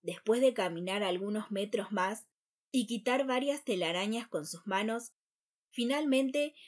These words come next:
pudo divisar el enorme aparato blanco descansando sobre una mesa. Al mirarlo de cerca,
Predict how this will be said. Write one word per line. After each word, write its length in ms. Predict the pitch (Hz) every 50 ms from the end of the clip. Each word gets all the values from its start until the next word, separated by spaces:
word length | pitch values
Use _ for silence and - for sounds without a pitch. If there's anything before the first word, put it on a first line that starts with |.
| - _
pudo 260 | - 277 302 311 311 311
divisar 640 | 285 247 220 214 208 - - 240 214 226 - - -
el 200 | 240 226 220 214
enorme 420 | 208 202 214 226 240 277 285 302 302
aparato 540 | 294 - 202 190 190 196 214 214 226 190
blanco 580 | 180 180 180 185 214 240 240 - 277 269 285 - -
descansando 800 | 214 214 202 - - 180 175 175 - - 202 208 226 226 240 240
sobre 360 | - - 185 160 160 151 151
una 240 | 170 180 175 160 156
mesa. 480 | 143 131 127 - - - - - - _ _ _ _ _ _ _ _ _ _ _ _ _ _ _ _ _ _ _ _ _ _
Al 160 | - 202 185 170
mirarlo 420 | 165 160 170 180 190 214 220 208
de 120 | 185 160
cerca, 520 | 170 - - 180 196 202 - 220 196 214